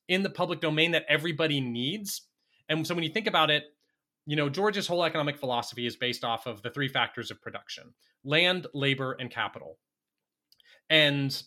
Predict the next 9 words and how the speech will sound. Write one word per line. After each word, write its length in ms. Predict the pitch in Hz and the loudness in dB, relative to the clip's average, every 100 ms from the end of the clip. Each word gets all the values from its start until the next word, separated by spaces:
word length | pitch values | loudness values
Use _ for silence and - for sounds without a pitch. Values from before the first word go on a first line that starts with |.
| 127 - | -14 -2
basically, 460 | 202 196 208 170 | -2 0 0 0
George 300 | 151 147 156 | 0 0 -2
says 300 | 147 135 123 | -2 -4 -4
that 200 | - 127 | -4 -6
land 340 | 127 160 214 202 | 0 0 2 0
is 120 | 185 | -4
something 320 | 156 147 156 | -4 -4 -2
that 120 | 135 | 0
everybody 680 | 123 151 175 143 143 143 131 | 0 0 -2 0 0 0 -4